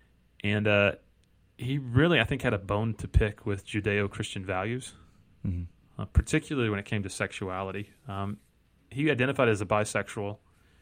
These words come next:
Speaker 1: He and his wife had an open marriage, so they agreed that they could have sex with whoever they wanted. Um, he became a sexologist, and he conducted research.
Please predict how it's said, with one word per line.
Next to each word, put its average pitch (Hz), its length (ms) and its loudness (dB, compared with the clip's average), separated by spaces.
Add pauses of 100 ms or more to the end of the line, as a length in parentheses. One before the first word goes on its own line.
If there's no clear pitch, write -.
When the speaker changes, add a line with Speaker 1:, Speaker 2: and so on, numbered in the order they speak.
(220)
Speaker 1:
He - 160 -8
and 113 40 0
his 98 120 -2
wife 107 220 0
had 101 120 -2
an 95 100 -8
open 101 260 -4
marriage, 95 420 -4
so 98 60 -8
they 95 100 -4
agreed 95 320 -8
that 95 120 -12
they 95 100 -6
could - 160 -10
have 92 320 -10
sex - 300 -6
with 101 100 -8
whoever 95 220 -4
they 92 100 -6
wanted. 92 340 -10 (1500)
Um, 131 440 4 (520)
he 156 180 2
became 156 300 2
a 131 40 0
sexologist, 139 760 2
and 110 100 -2
he 117 100 -2
conducted 113 400 -2
research. 113 680 2